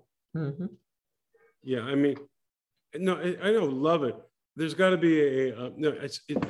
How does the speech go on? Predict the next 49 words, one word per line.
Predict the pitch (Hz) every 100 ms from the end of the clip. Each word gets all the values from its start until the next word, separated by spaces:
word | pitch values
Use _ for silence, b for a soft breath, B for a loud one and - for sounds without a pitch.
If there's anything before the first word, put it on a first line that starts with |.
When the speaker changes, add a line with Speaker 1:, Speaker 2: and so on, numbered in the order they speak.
| -
Speaker 2:
I, | 143 135 - -
there's | 113
gotta | 170 180
be | 156
a |
purpose | 139 - 110 - -
for | - 78
it. | 69 _ _ _ _ _ _ _ 190
Speaker 1:
Okay. | 208 208 208 - _ _ _ _ _ _ _
Speaker 2:
You | 131
know, | 131
there's | 120
Speaker 1:
So | - 240
Speaker 2:
gotta | 240
be |
Speaker 1:
yes, | 233 175 -
being | 247 226 226
of | 202
service, | 233 208 208 208
so |
something | 214 269 247 262
that | 220 214
people | 214 202
are |
gonna | 185 175
want, | 180 180 180
that's | 175 160
gonna | -
Speaker 2:
Exactly. | 139 185 180
Speaker 1:
help, | - _
that's | 160 160
gonna | 165 165
be | 165
helpful. | 196 196 - 190 180 180 b b b _ -
Speaker 2:
Yeah, | 123 101
Speaker 1:
I'm | 180
Speaker 2:
I | 151
Speaker 1:
getting | 165 160 151
Speaker 2:
can't, | 135 127
Speaker 1:
that. |
Speaker 2:
I, | 120 - 180 -
I've | 156
been | 165
in | 151
the |
product | 147 143 139 135
business | 139 123 127 -
so | 120
long, | 113 113 113 113